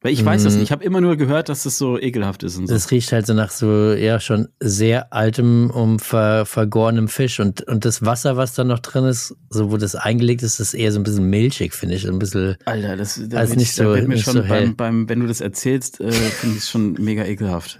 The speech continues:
Speaker 1: Aber, äh, gibt's denn Leute, die das essen, weil das schmeckt? Oder ist das eher nur so ein Ding?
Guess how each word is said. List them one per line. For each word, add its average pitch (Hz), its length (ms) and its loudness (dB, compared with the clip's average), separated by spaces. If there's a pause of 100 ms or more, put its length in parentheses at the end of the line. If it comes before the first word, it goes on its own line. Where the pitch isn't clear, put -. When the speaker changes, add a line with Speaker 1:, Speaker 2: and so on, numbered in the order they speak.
(140)
Speaker 1:
Aber, 123 220 -2 (260)
äh, 165 120 -2
gibt's 160 340 -4
denn 170 260 0 (340)
Leute, 151 500 0
die 147 120 -10
das 131 220 -2
essen, 143 480 -2
weil 120 140 0
das 117 240 -4 (220)
schmeckt? - 600 -4
Oder - 140 0
ist 143 180 -2
das - 140 -4
eher 147 320 2
nur 143 160 4
so 131 100 2
ein 123 80 2
Ding? 135 320 0